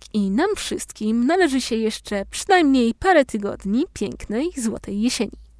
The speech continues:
Tego oczywiście wam życzę, jak również wielu pomyślnych,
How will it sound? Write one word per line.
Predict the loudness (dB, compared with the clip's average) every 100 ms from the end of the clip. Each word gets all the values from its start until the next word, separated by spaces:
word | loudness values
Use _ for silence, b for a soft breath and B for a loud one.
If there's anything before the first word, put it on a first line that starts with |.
| -20 _ b b b b b b _ 0
Tego | 6 6
oczywiście | 6 0 -2 -2 2 2
wam | 2 0 0 0
życzę, | 4 4 4 -8 -8
jak | -4 -4 0
również | 2 2 0 -2 -8 -8
wielu | -8 2 2 4 0 -4
pomyślnych, | 0 0 0 -6 -2 -2 -2